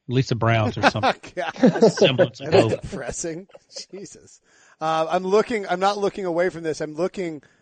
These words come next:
Speaker 2: ooh, uh, uh, no, SportsCenter. I was trying to check the, uh, the old T V guide to see if we had a, a, a date up for the schedule release yet. SportsCenter special is listed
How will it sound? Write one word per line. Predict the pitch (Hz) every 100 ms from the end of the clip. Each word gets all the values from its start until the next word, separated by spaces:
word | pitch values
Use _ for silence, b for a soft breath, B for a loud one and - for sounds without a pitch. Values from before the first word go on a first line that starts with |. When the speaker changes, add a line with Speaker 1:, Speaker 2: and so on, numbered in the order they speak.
| b b _ _ _
Speaker 2:
ooh, | 202 202 104 90 82 -
uh, |
uh, | 151 156 156 151 151 135 139 156 156 151
no, | 151
SportsCenter. | 151 - 196 196 220 202
I | 175
was | -
trying | 185 190
to | 196
check | - 202 175 -
the, | 175 165
uh, | 151 147 131 b b _
the | 160
old | 165 180 180 180 170
T | - 185
V | 185 202
guide | 170 151 147
to | 135
see | - 160
if |
we | 151
had | 147 143
a, | 135 135 135 131 123 b b b
a, | 135
a |
date | 131 165 185 165
up | 139 -
for | 135
the | 131
schedule | - - 175 165 151
release | 135 127 127 139
yet. | 127
SportsCenter | - - 185 - 208 160
special | - - 196 214 262 180
is | 156 160
listed | 165 - 180 156